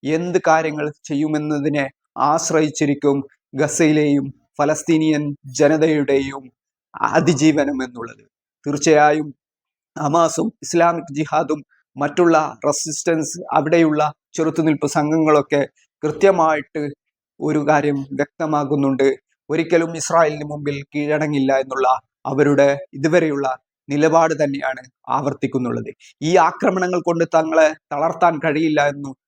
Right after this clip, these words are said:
ഒരിക്കൽ കൂടി അവർ വ്യക്തമാക്കുന്നുണ്ട്. ഏതായാലും വരും ദിവസങ്ങളിൽ വലിയ രീതിയിലുള്ള സാഹചര്യങ്ങളിലേക്ക് കാര്യങ്ങൾ മാറ്റപ്പെടുമെന്നുള്ള ആശങ്ക ലോകമെങ്ങും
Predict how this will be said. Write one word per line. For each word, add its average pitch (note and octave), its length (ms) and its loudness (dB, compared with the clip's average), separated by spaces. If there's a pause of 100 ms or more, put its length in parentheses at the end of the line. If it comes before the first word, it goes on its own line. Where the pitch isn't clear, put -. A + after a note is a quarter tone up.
(160)
ഒരിക്കൽ D#3 320 0
കൂടി C#3 280 2 (200)
അവർ C3 240 0 (280)
വ്യക്തമാക്കുന്നുണ്ട്. B2 880 -2 (400)
ഏതായാലും D#3+ 600 2 (600)
വരും C#3+ 240 0
ദിവസങ്ങളിൽ D#3+ 640 2 (320)
വലിയ C3+ 340 2
രീതിയിലുള്ള D3+ 540 0 (1040)
സാഹചര്യങ്ങളിലേക്ക് D3+ 1080 2 (300)
കാര്യങ്ങൾ D3 540 0 (400)
മാറ്റപ്പെടുമെന്നുള്ള C#3 880 0 (340)
ആശങ്ക C#3 480 0 (440)
ലോകമെങ്ങും C3 680 2